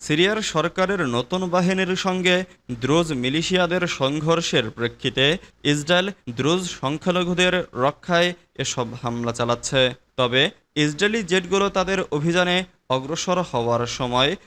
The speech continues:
তুর্কি যুদ্ধবিমান তাদের অডিও ও রাডার সিস্টেমে হস্তক্ষেপ করতে শুরু করে। ইসরায়েলি ব্রডকাস্টিং অথরিটি নিশ্চিত করেছে যে, তুর্কি বিমান সিরিয়ার আকাশসীমা থেকে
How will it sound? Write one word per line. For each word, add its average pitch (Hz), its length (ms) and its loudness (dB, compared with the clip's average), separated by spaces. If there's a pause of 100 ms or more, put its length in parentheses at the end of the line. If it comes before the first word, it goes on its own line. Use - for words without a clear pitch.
(140)
তুর্কি 175 360 -2
যুদ্ধবিমান 175 840 0 (260)
তাদের 147 280 0 (180)
অডিও 160 520 2
ও 123 140 0
রাডার 131 400 2
সিস্টেমে 175 680 0 (260)
হস্তক্ষেপ 170 680 -2
করতে 156 360 -2
শুরু 117 280 -8
করে। 120 340 0 (260)
ইসরায়েলি 165 440 2
ব্রডকাস্টিং 131 680 -2 (100)
অথরিটি 120 440 -2
নিশ্চিত 120 380 -4
করেছে 117 460 -4
যে, 131 240 2 (220)
তুর্কি 165 380 0
বিমান 170 480 0 (160)
সিরিয়ার 165 600 0
আকাশসীমা 175 560 -2
থেকে 170 400 0